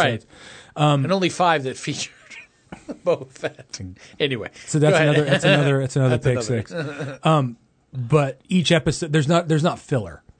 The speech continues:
Speaker 2: is my point. There, there were multiple filler episodes of Knight Rider, A-Team, MacGyver, 'cause they had to fill twenty-six weeks.
Speaker 1: Yeah.
Speaker 2: You
Speaker 1: Or
Speaker 2: only
Speaker 1: e-, if nothing more,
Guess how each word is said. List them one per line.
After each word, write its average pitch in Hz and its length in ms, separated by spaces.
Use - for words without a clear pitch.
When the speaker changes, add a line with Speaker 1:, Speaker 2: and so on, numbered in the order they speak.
Speaker 2:
is 117 100
my 110 100
point. 98 300
There, 175 360
there 175 160
were 156 120
multiple 147 600
filler 139 360
episodes 117 460
of 117 220
Knight 131 260
Rider, 104 440
A-Team, 110 560
MacGyver, 113 500
'cause 170 160
they 175 100
had 165 120
to 151 60
fill 151 300
twenty-six 139 520
weeks. 120 440
Speaker 1:
Yeah. 117 240
Speaker 2:
You 160 140
Speaker 1:
Or 175 60
Speaker 2:
only 156 160
Speaker 1:
e-, - 60
if 202 260
nothing 233 340
more, 135 320